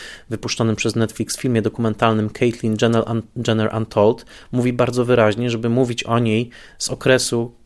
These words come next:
Can't Stop the Music, właśnie jako o Bruce'ie, e, Jennerze. Ona zresztą tam bardzo ładnie mówi o tym, że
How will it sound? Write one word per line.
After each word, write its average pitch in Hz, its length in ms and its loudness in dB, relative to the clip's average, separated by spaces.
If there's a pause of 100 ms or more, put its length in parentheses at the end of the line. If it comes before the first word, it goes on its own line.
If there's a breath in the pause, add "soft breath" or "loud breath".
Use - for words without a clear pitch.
Can't 117 140 -2
Stop 113 220 -4
the 120 80 -4
Music, 107 320 -4
właśnie 110 260 -4
jako 104 200 -4
o 98 40 0
Bruce'ie, 107 340 -2 (480 loud breath)
e, 107 360 0
Jennerze. 117 340 2
Ona 120 140 0
zresztą 113 260 -6
tam 107 140 -2
bardzo 113 240 2
ładnie 107 240 4
mówi 107 200 0
o 101 80 4
tym, 113 180 -4
że 104 220 0